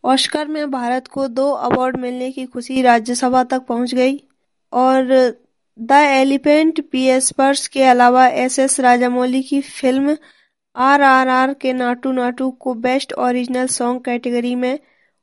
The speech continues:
ऑस्कर अवार्ड मिला है। आरआर के राइटर विजेंद्र कुमार राज्यसभा के सदस्य भी हैं और इस पर राज्यसभा के सभापति जगदीप धनखड़ ने चर्चा की बात कही।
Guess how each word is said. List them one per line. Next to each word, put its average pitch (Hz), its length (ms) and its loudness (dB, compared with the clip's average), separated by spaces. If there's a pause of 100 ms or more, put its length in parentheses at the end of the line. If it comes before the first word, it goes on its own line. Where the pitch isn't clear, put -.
(140)
ऑस्कर 262 500 0 (180)
अवार्ड 240 340 0
मिला 247 300 0
है। 233 280 -4 (320)
आरआर 294 400 4
के 302 160 0
राइटर 269 480 2
विजेंद्र 247 460 -2
कुमार 247 340 -4
राज्यसभा 240 540 2
के 247 140 -6
सदस्य 240 500 -6
भी 254 200 -6
हैं 262 280 -4 (600)
और 262 180 0
इस - 280 -8
पर 311 240 0
राज्यसभा 269 680 0
के 285 160 -4
सभापति 247 600 -4
जगदीप 240 380 -6
धनखड़ 247 400 -6
ने 254 280 -4 (680)
चर्चा 254 340 -2
की 254 180 -8
बात 247 260 -2
कही। 233 300 -4